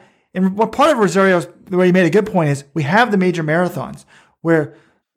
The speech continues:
you know, we had to kinda have six majors, and people view those all as big. So you don't have to be the absolute best to be the best at something. But in the World Championships and the Olympics, we don't have that.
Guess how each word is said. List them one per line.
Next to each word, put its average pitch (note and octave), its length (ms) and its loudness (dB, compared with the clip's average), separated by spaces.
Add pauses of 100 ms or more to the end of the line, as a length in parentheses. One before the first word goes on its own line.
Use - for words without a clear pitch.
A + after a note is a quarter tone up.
(220)
you E3+ 100 -8
know, D3+ 80 -4
we D3+ 120 -2
had F#3 120 4
to D3+ 300 -2
kinda F3 180 -2
have D#3 160 -4
six - 560 -8
majors, D#3+ 760 0
and C#3+ 80 -2
people F#3+ 260 0
view F3 160 2
those F3 200 2
all E3+ 200 4
as C#3+ 100 -2
big. C3+ 380 0
So D#3 100 0
you E3+ 60 6
don't F#3 100 2
have F#3 180 2
to F3 80 -2
be E3 140 2
the D3+ 120 0
absolute E3 460 -2
best D3+ 360 0
to D3+ 40 -6
be D3 140 -2
the D3 100 -2
best D3 300 -2
at D3 100 -18
something. B2 380 -12 (580)
But D#3 200 0
in E3 500 -2 (140)
the - 160 -8
World F3+ 220 2
Championships F#3 440 0
and D#3 80 -6
the D#3 40 -2
Olympics, F3+ 420 0 (580)
we D#3+ 140 -4
don't D#3 140 -2
have E3 260 0
that. C3 260 -8